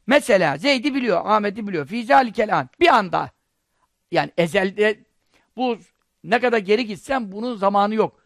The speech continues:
Çünkü ne dedim? Zamanı o kurdu. O zaman ayarlamaları yaratılmadan önceki bir an. Dolayısıyla onun vakti yok yani.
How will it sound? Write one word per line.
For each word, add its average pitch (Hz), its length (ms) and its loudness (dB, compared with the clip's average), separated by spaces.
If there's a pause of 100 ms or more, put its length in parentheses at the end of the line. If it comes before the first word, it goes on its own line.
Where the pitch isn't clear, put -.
(140)
Çünkü 214 220 -6
ne 233 120 2
dedim? 254 280 -4
Zamanı 196 440 0
o 262 140 0
kurdu. 151 400 -6 (680)
O 190 140 2
zaman 208 360 4
ayarlamaları 247 800 4
yaratılmadan 277 800 4
önceki 214 460 -2
bir 202 140 4
an. 156 180 0 (580)
Dolayısıyla 320 760 4 (360)
onun 254 340 2
vakti 226 300 2
yok 240 280 -6
yani. 143 380 0